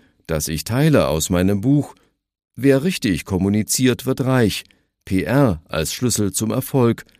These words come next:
aus dem Jahr zweitausendeins übernommen habe.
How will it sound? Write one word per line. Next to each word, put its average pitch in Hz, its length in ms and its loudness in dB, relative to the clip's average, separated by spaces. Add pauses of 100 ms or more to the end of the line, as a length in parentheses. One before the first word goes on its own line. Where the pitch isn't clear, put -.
(160)
aus 76 200 -6
dem 95 160 0
Jahr 104 240 0
zweitausendeins 110 840 -2
übernommen 98 540 0
habe. 76 340 -2